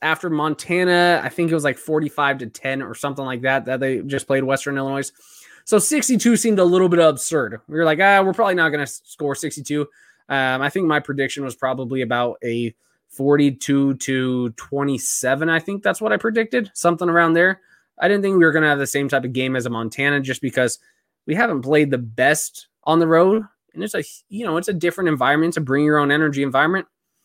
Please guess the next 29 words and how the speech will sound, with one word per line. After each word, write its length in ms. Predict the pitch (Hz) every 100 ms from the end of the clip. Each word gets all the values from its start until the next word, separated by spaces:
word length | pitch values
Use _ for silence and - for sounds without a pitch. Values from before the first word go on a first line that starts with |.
| _ _ _ _ _
But 120 | - 143
the 60 |
offense 380 | 196 247 160 123
brought 340 | 139 151 127 - _ _ _ -
all 160 | 208
the 140 | 185 143
energy. 420 | 120 104 87 - _ _ _ -
I 140 | 151
mean, 220 | 151 151
we 100 | 175
scored 440 | 196 - 196 170 156
sixty-two 720 | - 208 208 220 196 208 196
points, 380 | - 185 185 185
and 180 | 156
a 60 | 135
bulk 360 | 120 143 185 196
of 120 | 175
that 280 | 180 - 143
was 240 | 156 180
<laughs> 40 | 196
in 100 | 214
the 120 | 165
first 360 | - 160 156
half. 280 | 156 156 139
We 120 | 135
scored, 440 | 135 - 165 151 147 - - - _ _
what 160 | 208 196
was 260 | 165 143
it, 240 | 120 98